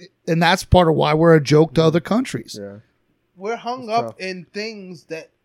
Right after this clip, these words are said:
Speaker 3: are inconsequential. Like,
Speaker 1: Yeah.
Speaker 3: we, like, <laughs> we're,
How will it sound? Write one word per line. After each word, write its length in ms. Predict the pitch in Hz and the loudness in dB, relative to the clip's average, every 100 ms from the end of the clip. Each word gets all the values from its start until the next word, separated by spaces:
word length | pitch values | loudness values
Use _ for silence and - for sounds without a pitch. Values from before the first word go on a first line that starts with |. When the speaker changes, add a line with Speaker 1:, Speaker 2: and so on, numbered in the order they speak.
| _ | _
Speaker 3:
are 220 | 160 160 - | -10 -10 -10
inconsequential. 920 | 190 202 196 175 170 - 190 170 - 104 _ - | -12 -12 -14 -16 -16 -16 -16 -14 -18 -20 _ -10
Like, 200 | 160 135 | -6 -4
Speaker 1:
Yeah. 220 | 147 - | -4 -6
Speaker 3:
we, 60 | 175 | -4
like, 500 | 190 165 165 214 - | -4 -2 -4 -4 -8
<laughs> 40 | - | -8
we're, 260 | 196 208 | -4 -4